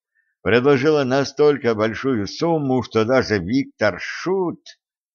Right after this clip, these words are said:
прельстился и с яростью игромана дергает за ручку?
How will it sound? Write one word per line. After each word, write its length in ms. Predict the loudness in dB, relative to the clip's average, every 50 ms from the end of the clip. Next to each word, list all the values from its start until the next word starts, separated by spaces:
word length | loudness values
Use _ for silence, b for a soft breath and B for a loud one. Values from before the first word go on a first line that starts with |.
| _ _ _ -4
прельстился 1000 | -2 0 0 0 0 -2 -4 -8 -6 -2 2 4 4 4 2 0 0 0 0 0
и 160 | 0 0 -2
с 100 | -4 -4
яростью 720 | -2 0 2 2 2 2 2 0 -2 -4 -4 -4 -2 -4
игромана 560 | -4 -4 -2 0 0 0 2 0 0 0 -2
дергает 560 | 0 0 0 0 0 -2 0 0 0 0 -2 -2
за 140 | -2 -2
ручку? 800 | -2 0 -2 -4 -4 -6 -8 -14 -16 -8 -2 -2 -2 -2 -2 -6